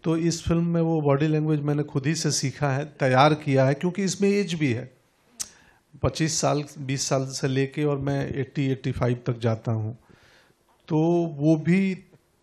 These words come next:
थोड़ा सा ध्यान तो रखना पड़ता है किस साल का सीन चल रहा है। मेजरली तीन लुक में हमने डिवाइड किया है फिल्म को, तीन फेजेज रखे हैं, क्योंकि बहुत मुश्किल है। तो थोड़ी-थोड़ी उसमें हम बतौर एक्टर प्रयास करते हैं कि जब,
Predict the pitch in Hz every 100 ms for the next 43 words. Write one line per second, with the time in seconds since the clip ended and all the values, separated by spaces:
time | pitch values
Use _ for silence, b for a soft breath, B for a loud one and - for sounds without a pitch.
0 | 139 151 165 170 147 139 156 160 156 151
1 | 156 156 151 151 147 156 143 - 139 139
2 | 139 139 135 127 123 117 117 117 120 123
3 | B B _ _ 143 143 147 156 180 190
4 | - 175 165 151 156 160 147 135 139 135
5 | 131 131 131 - 127 120 104 120 113 110
6 | 123 190 b b b - 147 143 - 139
7 | 139 139 120 110 - 113 131 - 160 160
8 | 185 180 156 - 156 131 165 _ b b
9 | b b _ _ - 233 240 233 - 240
10 | 233 220 220 220 214 208 202 190 185 196
11 | 190 190 - 180 175 170 165 - 156 -
12 | 165 165 160 156 147 139 139 -